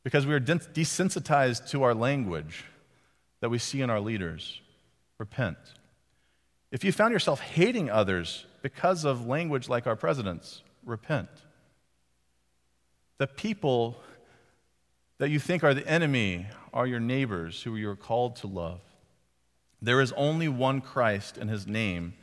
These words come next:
is Jesus. And the good news starts to roll in here. In the midst of this chaos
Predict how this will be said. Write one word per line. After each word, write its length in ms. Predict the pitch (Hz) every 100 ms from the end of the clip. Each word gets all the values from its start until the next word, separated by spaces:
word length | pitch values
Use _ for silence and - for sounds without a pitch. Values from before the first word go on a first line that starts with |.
| - - _ -
is 180 | 101
Jesus. 720 | 95 113 117 80 76 - - - _ _ _ _ _ _ _ _ _ _ _ _ _
And 140 | - 110
the 40 |
good 260 | 110 135 151
news 280 | 139 135 113
starts 340 | - 127 -
to 80 | 120
roll 400 | 104 117 117 101
in 180 | 90 80
here. 300 | 85 76 71 - _ _ _ _ _ _ _ _ _ _ _ _ _
In 160 | 131 135
the 80 |
midst 420 | 131 135 156 - -
of 140 | 131
this 180 | 131 -
chaos 720 | - 160 135 92 92 - -